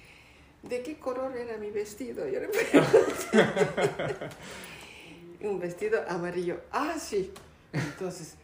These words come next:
"Es que me gustó mucho la obra que tocó de Smetana." Entonces empecé a hablar. "¿De dónde es usted?" Porque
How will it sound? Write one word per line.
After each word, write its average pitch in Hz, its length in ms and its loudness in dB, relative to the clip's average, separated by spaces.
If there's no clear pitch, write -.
"Es 247 220 -4
que 254 120 -6
me 175 140 -4
gustó 160 340 -8
mucho 226 580 -8
la 160 300 -8
obra 170 320 -8
que 165 100 -12
tocó 208 580 -8
de 143 200 -8
Smetana." 156 640 -8
Entonces 359 240 -10
empecé 262 360 -6
a 196 100 -8
hablar. 151 320 -8
"¿De 196 100 -4
dónde 294 340 -6
es 302 200 -14
usted?" 269 320 -12
Porque 175 240 -14